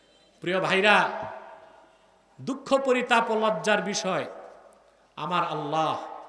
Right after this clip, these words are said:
ও নূর নবীজি মোহাম্মদ মুস্তাফা সাল্লাল্লাহু আলাইহি সাল্লামের ইসলাম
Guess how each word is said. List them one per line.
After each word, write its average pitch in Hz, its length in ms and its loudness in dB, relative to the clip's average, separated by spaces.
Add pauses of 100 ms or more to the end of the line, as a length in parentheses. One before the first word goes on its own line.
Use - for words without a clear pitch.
(300)
ও 143 80 -10
নূর 196 240 -4
নবীজি 170 320 -6
মোহাম্মদ 165 560 -8
মুস্তাফা 151 580 -6
সাল্লাল্লাহু 170 520 -8
আলাইহি 147 160 -6
সাল্লামের 143 360 -12 (120)
ইসলাম 175 460 -8